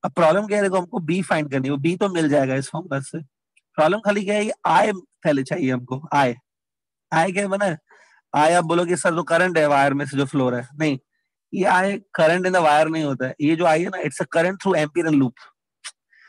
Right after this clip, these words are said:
Empire loop से उतना करंट नहीं जाएगा जितना पूरे wire से जा रहा है, ठीक है। ये देखो, अब इमेजिन करो कि जो current है ना, वो इलेक्ट्रॉन से फ्लो होता है ना,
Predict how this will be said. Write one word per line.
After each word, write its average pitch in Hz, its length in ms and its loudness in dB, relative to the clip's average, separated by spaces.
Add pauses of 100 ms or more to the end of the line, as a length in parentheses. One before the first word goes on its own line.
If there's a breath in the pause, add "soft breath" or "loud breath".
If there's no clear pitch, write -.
(320 soft breath)
Empire 165 320 0
loop 214 160 -2
से 220 120 -4
उतना 190 320 0
करंट 190 240 0
नहीं 190 140 -2
जाएगा 156 280 2
जितना 147 300 -4
पूरे 156 180 2
wire 135 260 2
से 135 160 -6
जा 123 160 0
रहा 117 120 -4
है, 117 60 -8 (480)
ठीक 185 80 -16
है। 180 80 -16
ये 170 240 -8
देखो, 156 140 -2 (1400)
अब 151 120 -4
इमेजिन 185 400 2
करो 185 220 2
कि 175 160 -2
जो 165 180 -4
current 190 320 -2
है 196 60 -2
ना, 196 60 2
वो 170 120 2
इलेक्ट्रॉन 156 400 0
से - 160 -4
फ्लो 147 200 -2
होता 135 160 0
है 156 60 0
ना, 175 160 -6